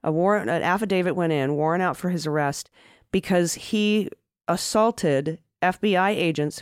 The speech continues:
who were serving him a federal grand jury subpoena in Jack Smith's investigation. So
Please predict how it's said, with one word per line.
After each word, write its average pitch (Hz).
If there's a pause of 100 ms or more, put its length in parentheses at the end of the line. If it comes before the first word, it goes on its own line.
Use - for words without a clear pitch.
who 185
were 175
serving 233
him 170
a 170
federal 196
grand 190
jury 185
subpoena 196
in 170
Jack 180
Smith's -
investigation. 123
So 170